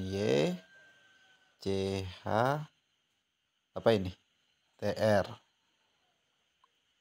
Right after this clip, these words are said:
Nah, benar. Nah, kita klik proses.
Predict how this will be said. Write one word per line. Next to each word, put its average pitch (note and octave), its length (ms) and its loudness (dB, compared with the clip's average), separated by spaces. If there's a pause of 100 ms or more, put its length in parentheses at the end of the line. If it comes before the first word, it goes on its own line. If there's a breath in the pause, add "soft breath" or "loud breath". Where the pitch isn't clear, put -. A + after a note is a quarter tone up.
(720)
Nah, G2 320 -2
benar. F#2 240 -8 (1400)
Nah, G#2+ 400 2
kita G2+ 560 0
klik C#3+ 480 -2
proses. G2 640 -2